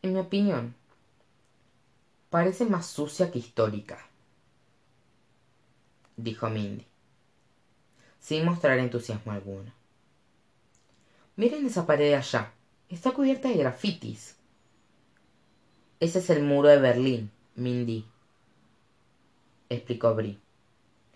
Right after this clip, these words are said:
Es uno de los lugares históricos más importantes del mundo entero.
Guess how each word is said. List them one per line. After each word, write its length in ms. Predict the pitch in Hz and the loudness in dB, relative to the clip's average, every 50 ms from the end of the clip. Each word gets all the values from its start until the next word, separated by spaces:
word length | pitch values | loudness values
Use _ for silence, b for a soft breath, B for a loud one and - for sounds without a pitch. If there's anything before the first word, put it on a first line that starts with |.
| b b b b b b | b b b b b b
Es 120 | 160 165 190 | -4 0 0
uno 200 | 190 190 185 180 | 2 4 4 4
de 60 | 165 | 4
los 140 | 160 143 131 | 4 2 2
lugares 340 | 131 127 139 143 156 156 | 2 4 4 4 2 2
históricos 440 | 135 131 - 139 143 139 - 135 123 | -2 -4 -2 -2 -2 0 -2 -2 -2
más 160 | 131 139 - | -2 -2 -2
importantes 500 | 165 151 135 127 120 - 127 131 135 139 | -2 -2 -2 -2 -2 -2 -4 -2 -2 0
del 120 | 131 120 117 | 0 0 0
mundo 240 | 117 120 123 127 123 | 0 0 0 0 0
entero. 500 | 117 113 110 131 127 120 110 104 104 | -2 -2 0 0 0 0 0 -2 -6